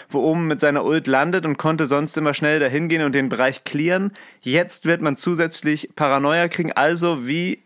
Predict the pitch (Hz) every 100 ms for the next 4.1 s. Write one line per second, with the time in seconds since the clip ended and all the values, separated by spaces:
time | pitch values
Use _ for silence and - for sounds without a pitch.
0 | - - 147 135 - 143 165 - 131 117
1 | 110 107 95 98 110 120 127 135 147 139
2 | 156 - 175 160 143 151 151 139 135 -
3 | 135 151 143 - 95 92 - 95 - 95